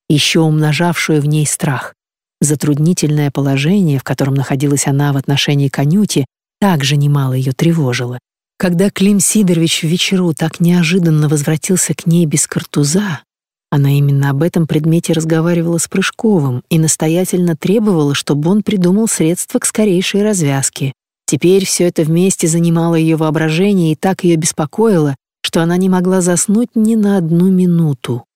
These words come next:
Едва солнце начало показываться на небе, как вскочила она с постели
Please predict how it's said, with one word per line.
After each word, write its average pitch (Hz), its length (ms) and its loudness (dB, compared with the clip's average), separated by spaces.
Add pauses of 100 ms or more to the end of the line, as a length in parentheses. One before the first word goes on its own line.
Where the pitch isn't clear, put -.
(380)
Едва 214 260 2
солнце 233 460 0
начало 208 340 0
показываться 175 680 -2
на 156 160 2
небе, 165 500 2 (220)
как 156 200 -4
вскочила 175 600 0
она 160 160 0
с - 80 -4
постели 226 560 0